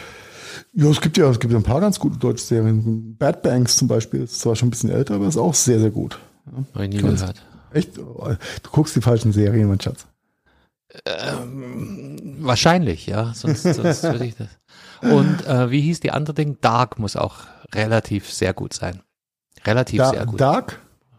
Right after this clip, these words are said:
Speaker 2: Kennst du
Speaker 1: Hab ich
Speaker 2: nicht?
Speaker 1: noch gar-, nee, nee, ja, äh, hat's noch
Speaker 2: Ah, ich
Speaker 1: nicht
Speaker 2: glaub,
Speaker 1: in
Speaker 2: das führt, führt zu weit, aber es ist so ein, also auch so ein bisschen, äh, Horror, Zeitenebenen verschiebt, es ist, äh, irgendwie,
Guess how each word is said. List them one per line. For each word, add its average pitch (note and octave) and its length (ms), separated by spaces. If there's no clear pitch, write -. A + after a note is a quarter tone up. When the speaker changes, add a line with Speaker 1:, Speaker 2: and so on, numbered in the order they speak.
Speaker 2:
Kennst F3 240
du A#2 80
Speaker 1:
Hab - 120
ich - 140
Speaker 2:
nicht? - 20
Speaker 1:
noch G2+ 220
gar-, C#3+ 100
nee, F3+ 200
nee, D#3 180
ja, G#3 160
äh, B2+ 920
hat's - 280
noch C#3+ 140
Speaker 2:
Ah, - 20
ich D3+ 60
Speaker 1:
nicht D#3+ 100
Speaker 2:
glaub, - 100
Speaker 1:
in - 40
Speaker 2:
das - 180
führt, - 460
führt - 400
zu A2 280
weit, G#2 300
aber G#2 160
es G2+ 140
ist A2+ 140
so A2 100
ein, G#2+ 340
also G#2 260
auch G#2 160
so A#2 80
ein G2+ 80
bisschen, G#2+ 380
äh, A2 60
Horror, A#2 1400
Zeitenebenen A#2+ 1080
verschiebt, A#2+ 680
es G#2 260
ist, - 20
äh, G#2+ 380
irgendwie, G#2 460